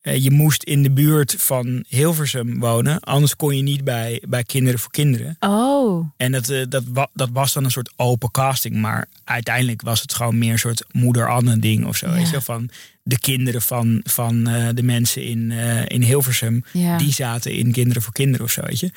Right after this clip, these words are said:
Speaker 1: Dus ik moest, ik moest daar heel erg, eh, aan terugdenken van dat dat eigenlijk de, de O G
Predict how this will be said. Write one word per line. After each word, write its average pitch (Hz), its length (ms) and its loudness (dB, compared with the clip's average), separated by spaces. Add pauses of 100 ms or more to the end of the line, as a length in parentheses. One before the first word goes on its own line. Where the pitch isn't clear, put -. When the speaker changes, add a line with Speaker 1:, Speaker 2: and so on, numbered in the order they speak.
(280)
Speaker 1:
Dus - 80 -10
ik 135 60 -4
moest, 143 260 2
ik 143 100 -10
moest 151 200 2
daar 139 140 2
heel 143 140 -2
erg, 139 200 -4
eh, 139 540 -4
aan 127 140 0
terugdenken 123 560 0
van 120 320 0
dat 127 140 0
dat 127 140 0
eigenlijk 127 400 -4
de, - 160 -6
de 139 140 0
O 147 220 2
G 139 360 -2